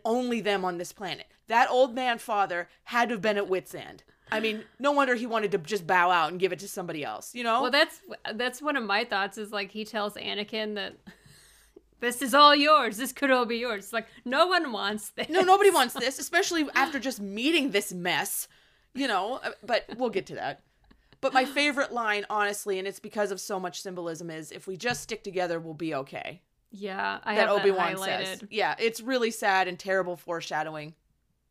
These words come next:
Speaker 2: Yeah.
Speaker 1: for what ends up happening to all three of them, ultimately to the end of their, their, their lives.
Speaker 2: Yeah, and it seems like every time they get separated, something terrible happens, and, like, right up,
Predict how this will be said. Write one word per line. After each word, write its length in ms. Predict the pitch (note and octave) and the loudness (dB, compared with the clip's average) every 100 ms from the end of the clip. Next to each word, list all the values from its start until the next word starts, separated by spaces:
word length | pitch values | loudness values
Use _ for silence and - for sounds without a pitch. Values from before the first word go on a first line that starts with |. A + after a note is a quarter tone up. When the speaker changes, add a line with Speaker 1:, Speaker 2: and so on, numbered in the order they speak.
| _ | _
Speaker 2:
Yeah. 440 | G3 A3 G#3+ F3 D#3 - | -10 -6 -4 -4 -8 -18
Speaker 1:
for 280 | - F#3 | -8 -6
what 180 | E3+ F3 | -2 -2
ends 200 | E3+ E3 | -2 -4
up 100 | D#3 | -8
happening 400 | E3 D3 D3+ D3 | -6 -6 -6 -12
to 100 | D3 | -10
all 120 | A#2+ C#3 | -10 -10
three 220 | D#3+ D3+ | -12 -14
of 100 | C#3+ | -10
them, 280 | C#3+ C#3 - _ _ _ _ - | -10 -12 -16 _ _ _ _ 0
ultimately 720 | G3+ G3+ F#3 E3 - D3+ D3+ | 2 0 -6 -10 -10 -10 -10
to 160 | - | -8
the 120 | E3+ D#3+ | -8 -6
end 140 | D3 | -8
of 100 | C#3 | -8
their, 300 | D3 C3 C#3 _ _ _ - | -8 -10 -12 _ _ _ -12
their, 280 | D3+ C#3 - _ _ | -12 -12 -18 _ _
their 120 | E3 | -8
lives. 440 | D3+ C#3 B2+ D3 - _ _ _ _ _ G#3+ | -4 -4 -6 -12 -20 _ _ _ _ _ -8
Speaker 2:
Yeah, 280 | B3 G3 E3 | -4 -2 -2
and 140 | G#3 | -4
it 120 | G#3+ | -6
seems 240 | B3 A#3 G#3+ | -4 -6 -6
like 120 | G#3 | -6
every 200 | G3+ G3+ | -6 -6
time 240 | G#3 F#3+ | -6 -8
they 100 | F3+ | -8
get 140 | F3 E3+ | -10 -12
separated, 600 | - F#3 F#3 F3 E3 E3+ | -10 -12 -10 -12 -12 -14
something 260 | F#3 F3 F#3 | -14 -14 -16
terrible 360 | G3+ F3+ F3+ | -12 -10 -10
happens, 520 | E3+ E3+ - F3+ F3 | -10 -10 -10 -12 -12
and, 80 | F#3 | -12
like, 160 | F3+ F3+ | -12 -12
right 300 | G#3+ G#3+ G3+ | -12 -10 -10
up, 180 | G3 | -12